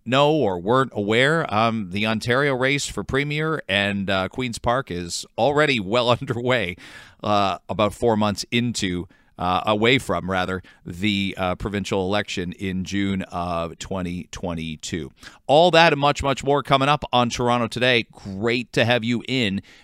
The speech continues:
It starts now. So a lot to get to this morning. I wanna get to the, uh, resignation of the Ottawa police chief.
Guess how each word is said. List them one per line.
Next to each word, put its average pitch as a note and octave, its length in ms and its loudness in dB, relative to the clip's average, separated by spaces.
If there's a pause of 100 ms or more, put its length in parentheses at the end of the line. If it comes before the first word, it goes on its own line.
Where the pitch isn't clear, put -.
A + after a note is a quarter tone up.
It F2+ 140 -6
starts F#2 360 -2
now. G2 300 -2 (600)
So D#3+ 280 0
a D#3 60 0
lot E3+ 200 2
to - 80 -6
get D#3+ 200 0
to D#3+ 120 -2
this C3 180 -8
morning. G#2+ 220 -2
I A#2+ 60 -2
wanna C#3 160 0
get C3 160 -2
to C#3 160 -4
the, A#2 220 -2
uh, G2+ 80 -2
resignation B2 640 -4
of G2+ 80 -4
the A2+ 200 -6
Ottawa C#3+ 460 -2
police A#2 380 -4
chief. - 400 -8